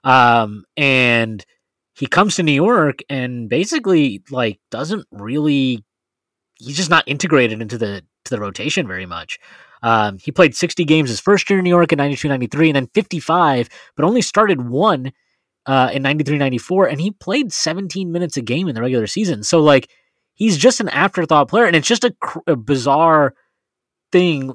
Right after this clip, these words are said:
to acquire a player with that kind of skill set, uh, that can score like that, and then just never really try to integrate him into what you're trying to achieve,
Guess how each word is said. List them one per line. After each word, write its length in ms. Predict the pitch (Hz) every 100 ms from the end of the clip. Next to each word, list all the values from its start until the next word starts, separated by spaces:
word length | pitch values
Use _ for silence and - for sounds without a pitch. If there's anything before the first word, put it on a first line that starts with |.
| -
to 120 | -
acquire 600 | 123 - 147 147 170 147
a 60 | 117
player 480 | - 151 208 160
with 200 | 120 123
that 220 | 147 131 -
kind 200 | 147 123
of 120 | 101
skill 340 | - 147 156
set, 340 | - 139 110 - -
uh, 180 | 113 107
that 140 | 113
can 100 | 135
score 420 | - - 143 170
like 220 | 135 113
that, 300 | 127 110 101 -
and 120 | 135
then 140 | 139 127
just 160 | 113
never 580 | 123 135 139 143 135 127 _ _ _ _ _ -
really 500 | 117 143 170 165 151
try 340 | - 147 143
to 80 | 135
integrate 500 | 117 131 123 123 113
him 180 | 110 104
into 720 | 98 117 104 - 113 107 101
what 300 | 98 101 110
you're 140 | 113 107
trying 300 | - 104 98
to 80 |
achieve, 580 | 90 - 123 113 98 87